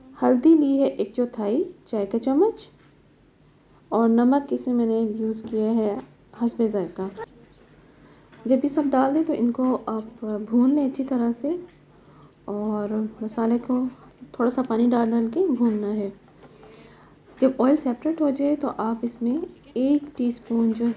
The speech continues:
है वो सूखा धनिया powder वो ऐड करेंगे और उसको भी भून लें। जब उसको हम भून लेंगे और उस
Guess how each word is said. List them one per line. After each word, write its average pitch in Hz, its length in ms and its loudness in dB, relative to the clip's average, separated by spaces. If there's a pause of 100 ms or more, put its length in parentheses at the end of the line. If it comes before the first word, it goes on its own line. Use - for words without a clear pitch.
है 226 280 0
वो 214 300 -4
सूखा 247 320 -2
धनिया 226 400 2 (240)
powder 220 360 -2 (340)
वो 233 180 -4
ऐड 214 200 -4
करेंगे 202 540 -6 (520)
और - 60 2
उसको 254 300 0
भी 240 160 2
भून 220 260 2
लें। 196 260 -6 (1300)
जब 240 120 4
उसको 247 180 0
हम 269 160 6
भून 262 260 6
लेंगे 262 260 2
और 220 160 -2
उस - 260 -8